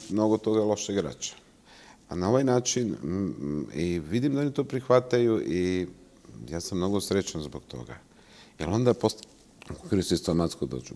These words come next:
kod nas. I, i posle toga, znači, steknu naviku kontrole. Mnogo je bitno, lepo ste primetili, barem jednom godišnje da se poseti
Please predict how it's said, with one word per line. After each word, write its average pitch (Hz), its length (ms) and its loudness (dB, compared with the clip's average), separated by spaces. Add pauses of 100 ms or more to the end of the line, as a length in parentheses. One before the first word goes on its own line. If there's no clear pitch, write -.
kod - 120 -12
nas. - 260 -16 (640)
I, 80 140 0 (480)
i 71 300 -6
posle - 180 -8
toga, 90 360 4
znači, - 260 -8
steknu - 380 0
naviku 95 500 2
kontrole. 73 460 -8
Mnogo 95 240 -4
je 107 60 2
bitno, 101 340 -2
lepo 87 220 -2
ste - 160 -10
primetili, 98 600 4 (580)
barem 85 300 -2
jednom 85 360 2
godišnje 80 500 -4 (800)
da - 60 -10
se - 140 -4
poseti - 540 -6